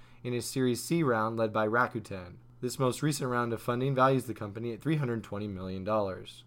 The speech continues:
Cabify is set to expand in Latin America and beyond. Let's get back to my conversation with Owen McCabe.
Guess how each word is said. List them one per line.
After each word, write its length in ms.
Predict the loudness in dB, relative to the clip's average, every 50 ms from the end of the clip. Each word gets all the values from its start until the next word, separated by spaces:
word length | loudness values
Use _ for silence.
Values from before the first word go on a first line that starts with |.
| -20 -6
Cabify 560 | 0 2 4 4 4 2 2 4 4 6 6 4
is 80 | 2
set 180 | 2 0 -2 0
to 100 | 0 -2
expand 340 | -2 -2 -2 -2 -2 0 -2
in 80 | 0 2
Latin 240 | 2 2 0 0
America 500 | -2 -2 0 0 0 0 0 0 -2 -2 -2 -4
and 160 | -4 -4 -2
beyond. 440 | 0 0 0 -2 -4 -6 -10 -12 -16 -20 -20 -20 -20 -6 -2
Let's 180 | -2 -2 2 2
get 120 | 2 2
back 200 | 4 2 0 0
to 80 | -2 -2
my 160 | -2 -2 -2
conversation 680 | -2 -2 -2 -2 -4 -4 -2 -2 -2 -2 -2 -2 -2
with 120 | -4 -4 -6
Owen 240 | -6 -6 -4 -4 -4
McCabe. 420 | -6 -6 -6 -6 -6 -6 -6 -10